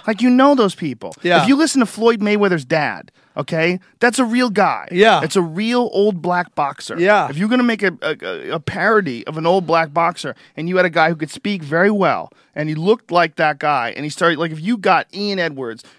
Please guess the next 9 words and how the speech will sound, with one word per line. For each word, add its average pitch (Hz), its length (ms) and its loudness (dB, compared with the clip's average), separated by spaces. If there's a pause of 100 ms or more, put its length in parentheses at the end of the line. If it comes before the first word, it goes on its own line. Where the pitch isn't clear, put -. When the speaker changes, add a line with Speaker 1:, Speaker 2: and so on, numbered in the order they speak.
(100)
Speaker 1:
to 175 120 -6
do 180 340 -2
Floyd 175 400 0
Mayweather, 147 360 -4
would 143 140 -6
that 240 200 -2
be 339 80 2
a 269 60 0
stereotype? 262 800 -2